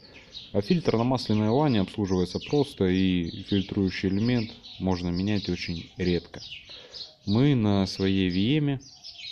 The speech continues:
W четыреста за два года ни разу не меняли этот фильтрующий элемент, хотя масло в воздушном фильтре меняли раз в десять часов при, э, сильном, э,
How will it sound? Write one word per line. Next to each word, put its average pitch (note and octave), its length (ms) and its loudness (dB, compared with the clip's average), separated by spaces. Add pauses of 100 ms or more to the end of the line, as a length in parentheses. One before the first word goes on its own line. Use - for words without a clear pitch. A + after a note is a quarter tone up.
(400)
W G2 380 4
четыреста F#2+ 600 -2 (720)
за F#2 360 0
два F2+ 460 0 (360)
года A#2+ 420 0
ни G#2 140 4
разу F2 360 2
не F2 120 -2
меняли F2+ 400 0
этот - 200 -8
фильтрующий G2 600 -2
элемент, C#3+ 400 0
хотя F2+ 580 -2
масло B2+ 560 -2 (1000)
в G2 180 -8
воздушном G#2 520 0
фильтре G2+ 440 -2
меняли F#2 500 2 (560)
раз F2+ 300 0
в F2+ 40 -8
десять D3 340 0
часов G#2+ 420 0 (160)
при, F2+ 280 0 (1000)
э, F#2 400 -2
сильном, F#2 580 2 (160)
э, F2+ 300 -4